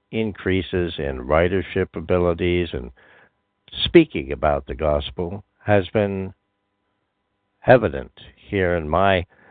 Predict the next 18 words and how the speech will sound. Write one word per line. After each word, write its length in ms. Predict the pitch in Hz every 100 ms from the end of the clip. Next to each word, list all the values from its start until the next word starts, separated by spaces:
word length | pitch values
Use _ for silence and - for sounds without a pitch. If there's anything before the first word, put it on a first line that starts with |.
| _ _ _ _ _ -
corner 480 | 90 82 82 113 -
of 340 | 71 73 71 - _ _ _ _ _ _ _ _
this 260 | 87 82 -
radio 320 | 85 85 80
program 580 | 78 95 80 82 85 87
and 140 | 90
listening 480 | 107 113 - 82 85 -
to 200 | 87 71 -
Ken 380 | 104 98 117 - _ -
and 100 | 76
his 220 | 82 76 -
writings. 520 | 90 98 98 117 123 - _ _ _ _ _ -
Uh, 400 | 87 85 90 92
where 280 | 95 127
does 180 | 143 143
that 240 | 139 135 -
come 240 | 143 139 -
from? 300 | 90 60